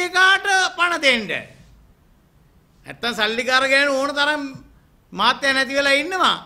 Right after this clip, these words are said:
ඒකට යන පිරිසක් වෙනම ඉන්නවා. මේක එහෙම නෙමෙයි තියෙන්නේ. ආගමේ තියෙන්නේ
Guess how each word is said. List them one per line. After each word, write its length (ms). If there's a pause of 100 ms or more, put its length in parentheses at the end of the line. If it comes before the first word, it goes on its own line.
(180)
ඒකට 340
යන 240
පිරිසක් 420
වෙනම 240
ඉන්නවා. 460 (1300)
මේක 280
එහෙම 240
නෙමෙයි 360
තියෙන්නේ. 600
ආගමේ 600
තියෙන්නේ 680